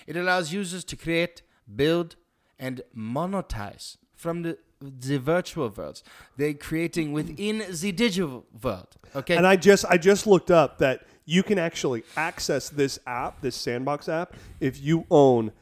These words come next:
Speaker 2: the H T C Vive or the Oculus. So they're the, the few, you know, however many million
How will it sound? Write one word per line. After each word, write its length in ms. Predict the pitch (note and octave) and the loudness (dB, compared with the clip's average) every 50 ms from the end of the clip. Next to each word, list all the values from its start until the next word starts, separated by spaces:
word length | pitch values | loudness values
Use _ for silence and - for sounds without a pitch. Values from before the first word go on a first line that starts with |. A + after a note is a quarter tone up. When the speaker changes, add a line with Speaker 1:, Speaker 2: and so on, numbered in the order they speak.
| _ _ - | _ _ -6
Speaker 2:
the 200 | D3 C#3+ - E3 | -6 -4 -4 -4
H 220 | D#3+ E3+ - - - | -6 -6 -6 -8 -6
T 140 | F3+ D#3+ | -6 -6
C 200 | - - D#3+ C#3 | -4 -4 -6 -6
Vive 680 | A#2+ G#2 G#2 G#2 A2 A2 A#2 B2+ C#3 E3 G3+ A3 F#3+ - - _ | -6 -6 -6 -4 -2 -2 0 0 0 0 0 -2 -2 -6 -10 _
or 220 | - C#3 C3+ D3+ D3+ | 2 6 6 6 6
the 160 | C3 A#2+ A2 | 4 0 -2
Oculus. 640 | - A2+ B2+ C3 B2+ - - F#2+ E2 E2+ - - | 0 0 0 0 0 -2 -10 -14 -14 -12 -10 -6
So 280 | - - E3+ D3 A#2+ - - - - _ _ _ _ _ _ _ _ _ | 0 4 6 6 6 4 -2 -12 -20 _ _ _ _ _ _ _ _ _
they're 580 | - E3 D3+ C3 B2 E3+ G#3 B3 C#4 C4+ B3 - - _ - | -14 -12 -8 0 4 6 6 6 6 4 2 -2 -6 _ -14
the, 220 | E3 C#3+ E3+ E3+ | -4 0 0 0
the 180 | D#3 C#3 D#3 D#3 | 2 2 0 -2
few, 800 | D3+ - - - G3+ A3+ C4 C#4 C#4 C4+ B3+ A3+ G#3+ F#3 E3 - - | -2 -4 -8 0 2 4 4 4 4 2 0 0 -2 -4 -6 -8 -10
you 240 | - F#3+ F3+ F#3 F#3 | -14 -6 -2 0 2
know, 360 | F3+ E3+ D#3+ D#3 D3 C#3+ - - | 4 4 4 4 2 0 -2 -6
however 400 | - - G3 G3 G3+ G#3 C4 C4+ | -4 2 4 4 6 6 4 2
many 560 | A3+ F3+ E3+ F3 F#3+ F#3 F3 E3 C#3+ B2+ A2+ _ _ _ _ _ _ _ _ _ _ _ _ _ | 2 2 2 4 4 4 4 2 2 0 -4 _ _ _ _ _ _ _ _ _ _ _ _ _
million 760 | - C#3+ D3+ D#3 E3 F3 F3+ F3+ E3+ D#3 C3+ B2 A#2 A2 | -6 -2 0 4 6 8 6 6 6 4 -2 -2 -4 -10